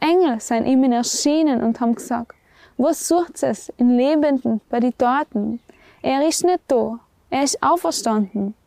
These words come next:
Jesus hängt nicht mehr auf dem Kreuz. Übrig bleibt uns ein leeres Grab und ein leeres Kreuz,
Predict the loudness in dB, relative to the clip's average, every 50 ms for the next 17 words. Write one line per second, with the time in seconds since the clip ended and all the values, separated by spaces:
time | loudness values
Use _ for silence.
0 | _ _ _ _ _ _ _ _ _ _ _ _ _ -20 _ _ -2 0 0 2
1 | 2 0 -2 -6 -2 0 2 2 2 2 2 2 4 4 2 2 0 0 0 0
2 | -2 -4 -4 -2 -2 -2 -2 -2 -4 -8 -18 -18 -18 -18 -20 _ _ _ _ _
3 | _ _ _ _ _ -2 2 2 2 2 0 -2 -2 -2 _ -8 -6 -2 0 0
4 | 0 0 0 -2 -2 0 0 0 0 2 2 2 2 0 0 -2 -4 -6 -4 -4
5 | -2 -2 -2 -4 -6 -14 -20 -16 -6 -2 0 2 2 2 2 2 2 2 2 2
6 | 0 -2 -4 -8 -4 -4 -2 -2 -2 -4 -6 -8 -18 -20